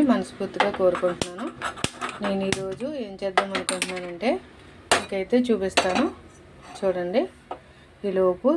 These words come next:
స్టవ్ వెలిగించి సిమ్లో పెట్టుకుని ఆయిల్ అయితే వేసుకుందాం. అది ఆయిల్ వేడెక్కుతూ ఉంటది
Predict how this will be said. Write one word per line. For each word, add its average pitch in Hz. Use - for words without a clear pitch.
స్టవ్ 185
వెలిగించి 185
సిమ్లో 180
పెట్టుకుని 196
ఆయిల్ 180
అయితే 185
వేసుకుందాం. 175
అది 180
ఆయిల్ 185
వేడెక్కుతూ 185
ఉంటది 170